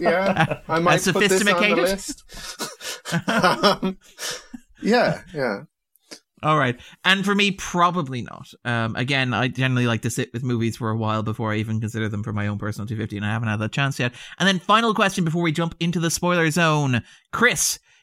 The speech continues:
Speaker 2: if listeners have not yet seen Harakiri, the nineteen sixty-two Kobayashi version,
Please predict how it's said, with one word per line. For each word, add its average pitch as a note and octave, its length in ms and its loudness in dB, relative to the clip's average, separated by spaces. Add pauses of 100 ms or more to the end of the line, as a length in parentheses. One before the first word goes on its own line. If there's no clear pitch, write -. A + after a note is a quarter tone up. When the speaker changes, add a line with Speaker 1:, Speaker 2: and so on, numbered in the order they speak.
Speaker 2:
if F#3 200 0
listeners F#3+ 320 2
have F3 400 0
not G3 300 2
yet F3+ 240 -2
seen F#3+ 400 0
Harakiri, C#3 680 0
the D3 60 -2
nineteen C3 480 -2
sixty-two D3+ 520 -4
Kobayashi C3 640 -2
version, D2+ 380 -8